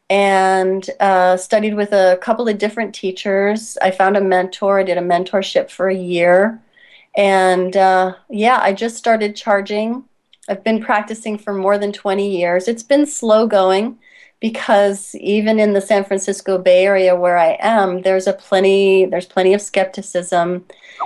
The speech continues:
But, um, you know, you just stick with it, slow and steady. You build a clientele like any people helper.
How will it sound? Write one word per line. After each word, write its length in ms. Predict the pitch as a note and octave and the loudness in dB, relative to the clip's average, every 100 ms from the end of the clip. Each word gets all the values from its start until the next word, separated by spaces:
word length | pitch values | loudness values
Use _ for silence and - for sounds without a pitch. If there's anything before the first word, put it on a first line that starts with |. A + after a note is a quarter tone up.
| - - | -12 -2
But, 400 | G#3+ G3+ F#3+ - - | 2 4 2 -2 -2
um, 440 | G#3+ G#3 G#3 G3+ | 0 2 0 -6
you 140 | - A#3 | -6 -2
know, 240 | A#3+ C#4 | 2 0
you 180 | D4 A#3 | 0 -4
just 320 | A3 B3 - | -2 -4 -6
stick 300 | - B3 - | -6 -4 0
with 180 | C4+ C#4 | -2 0
it, 180 | - - _ _ - | -2 -2 _ _ -10
slow 260 | - G3+ | 0 0
and 160 | A3 G#3+ | 2 -2
steady. 560 | - G#3+ G3+ D#3+ E3+ - | -2 -2 0 -4 -8 -10
You 120 | F#3+ | -6
build 220 | F3+ F#3 | 0 2
a 60 | F#3 | 0
clientele 680 | F#3 F#3+ F3+ F#3 F#3+ E3 E3 | -2 -2 -2 -4 0 0 2
like 460 | F3+ F3+ - - - | 2 0 -4 -16 -4
any 360 | G#3 A3+ G#3+ | 0 0 -4
people 340 | G#3+ G3 F#3 F3 | -6 -8 -4 -2
helper. 460 | E3+ - - - | -2 -4 -6 -8